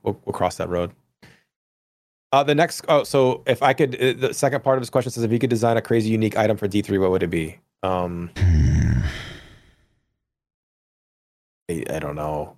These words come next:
Speaker 1: Uh, I'd have to think about, I would want something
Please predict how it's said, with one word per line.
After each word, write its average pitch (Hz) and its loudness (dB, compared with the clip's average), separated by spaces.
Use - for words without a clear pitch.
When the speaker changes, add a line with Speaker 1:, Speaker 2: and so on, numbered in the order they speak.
Speaker 1:
Uh, 87 0
I'd 107 0
have 98 0
to 101 -6
think 95 -6
about, 90 2
I 117 2
would 120 2
want 123 0
something 117 -2